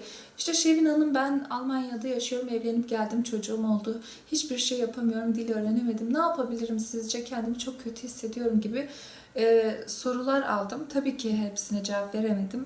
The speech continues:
Bazı kişilerle uzun uzun sohbet ettik. Bu tür konuları da birlikte konuşabiliriz.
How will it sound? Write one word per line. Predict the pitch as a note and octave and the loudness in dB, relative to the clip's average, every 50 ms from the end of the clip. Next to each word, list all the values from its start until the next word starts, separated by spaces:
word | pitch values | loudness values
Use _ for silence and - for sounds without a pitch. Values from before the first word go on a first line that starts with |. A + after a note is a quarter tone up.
| - - | -4 -2
Bazı | E4+ E4 G#3+ F#3+ G3 G3+ G3 | 0 2 2 2 0 -2 -4
kişilerle | - - - - G#3+ G3 F#3+ F#3+ F#3+ G3 | -4 -4 -4 -4 -4 -6 -6 -6 -6 -6
uzun | G3 G3 G3 G3+ G#3 G3+ | -6 -6 -4 -2 0 0
uzun | G3 F#3+ F#3+ G3+ | 0 0 -2 -4
sohbet | F#3+ - - G3+ G3 - - G3+ G3 - | -6 -4 -4 -6 -8 -8 -10 -10 -10 -10
ettik. | G3 G3 - - D4+ E4 D#4+ - - - - - - - - G4 | -10 -10 -6 -2 -2 -2 -2 -4 -12 -14 -14 -14 -16 -6 0 4
Bu | G#4 G4+ | 4 6
tür | G4+ D4 C4+ - | 6 4 2 0
konuları | C4 B3 A#3 G#3+ G#3+ G3+ G3 F#3+ - | 0 2 4 6 6 4 2 -2 -6
da | F#3+ F#3 - | -8 -6 -6
birlikte | G3 F#3+ G3 G3 - - G3 F#3+ | -6 -8 -8 -8 -10 -10 -10 -6
konuşabiliriz. | - A3 G#3 G3 G3 - G3 G3 G3 G3 G3+ B3 C4 E4 F4 F4+ F4+ - | 0 2 2 4 4 2 0 -2 -4 -4 -4 -4 -2 0 0 0 -2 -4